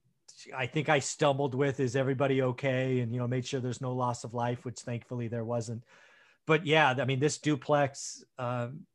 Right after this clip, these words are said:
you know, with monster cash flow for us, big part of our net worth at the time when we got that phone call, it was like the crown jewel of our portfolio at that time.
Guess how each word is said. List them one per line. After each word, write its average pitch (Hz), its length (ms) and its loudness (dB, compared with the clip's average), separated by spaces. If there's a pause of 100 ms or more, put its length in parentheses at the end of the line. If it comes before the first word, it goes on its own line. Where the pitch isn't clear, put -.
(440)
you 131 100 -4
know, 120 140 0
with 120 200 -2 (440)
monster 160 580 6
cash 143 380 4
flow 143 200 4
for 139 220 0
us, 131 380 2 (560)
big 160 240 4
part 151 200 8
of 139 80 4
our 139 100 8
net 139 260 2
worth 139 200 0
at 127 80 -2
the 143 100 0
time 139 360 2
when 135 140 0
we 135 100 0
got 135 240 2
that 127 180 -2
phone 131 220 0
call, 131 220 0
it 143 80 -4
was 123 120 -4
like 135 320 0
the 135 160 2
crown 135 400 2
jewel 131 240 2
of 131 120 2
our 123 100 2
portfolio 135 560 0
at 131 120 -4
that 131 180 -2
time. 131 340 -2